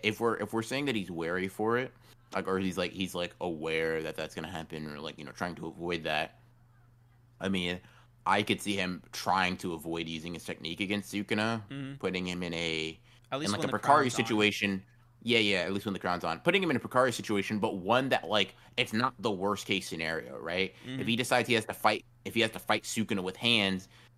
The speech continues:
Speaker 1: and, and save his technique for a finishing blow, that's just what he's gotta do, right?
Speaker 2: Right.
Speaker 1: Um, the idea would maybe be that, like, yeah,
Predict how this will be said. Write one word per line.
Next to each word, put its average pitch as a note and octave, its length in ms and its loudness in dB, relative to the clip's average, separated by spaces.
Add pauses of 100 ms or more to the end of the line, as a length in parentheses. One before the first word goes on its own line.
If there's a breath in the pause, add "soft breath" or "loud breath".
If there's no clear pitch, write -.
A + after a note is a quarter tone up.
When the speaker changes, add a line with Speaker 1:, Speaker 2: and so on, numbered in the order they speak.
(260)
Speaker 1:
and, G#2+ 280 0
and A2+ 220 2
save A#2 280 4
his A2 120 -2
technique A2 320 -6
for G#2+ 100 0
a F#2+ 60 0
finishing G2 420 0
blow, G2+ 500 6
that's B2 200 4
just A#2 120 -2
what G#2 120 2
he's F#2 80 2
gotta F2 240 0
do, F#2 360 0 (160)
right? F2+ 360 4 (180)
Speaker 2:
Right. A#2 320 -4
Speaker 1:
Um, E2 380 6 (360)
the G#2+ 220 2
idea G#2+ 260 6
would G2+ 200 2
maybe G2 240 2
be F#2 240 -2
that, F2 200 0
like, F2+ 220 -2
yeah, F#2+ 300 4